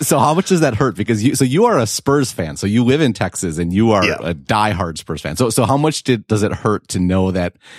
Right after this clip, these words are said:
Speaker 1: you are on the Warriors mailing list?
Speaker 2: <laughs>
Speaker 1: Uh,
Speaker 2: It's, it's strange. I mean, I like the Warriors, and I mean, I love them in a lot of ways. They're an amazing team.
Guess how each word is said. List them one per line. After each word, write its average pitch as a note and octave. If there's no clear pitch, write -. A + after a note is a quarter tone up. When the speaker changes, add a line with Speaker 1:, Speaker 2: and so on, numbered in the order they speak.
Speaker 1:
you A2
are F#2+
on F#2+
the F#2
Warriors F2
mailing E2+
list? -
Speaker 2:
<laughs> -
Speaker 1:
Uh, D#2
Speaker 2:
It's, F3+
it's E3
strange. E3
I B3
mean, B3
I B3
like C4
the D3
Warriors, F2
and B2
I D3+
mean, F3
I F3+
love G#3
them G2
in F#2
a E2+
lot C#3
of A2+
ways. -
They're A#2
an B2+
amazing B2+
team. E3